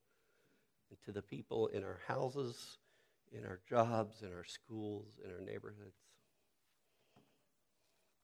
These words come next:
Welcome one another as Christ has welcomed you. And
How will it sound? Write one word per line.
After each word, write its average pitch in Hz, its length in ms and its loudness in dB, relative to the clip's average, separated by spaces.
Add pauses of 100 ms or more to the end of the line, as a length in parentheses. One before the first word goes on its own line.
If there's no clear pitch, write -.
(440)
Welcome 110 480 6
one 101 140 4
another 92 340 -6 (1300)
as 98 120 -12
Christ 113 500 2
has 101 160 -8
welcomed 101 480 0
you. 98 220 -8 (2500)
And - 80 -20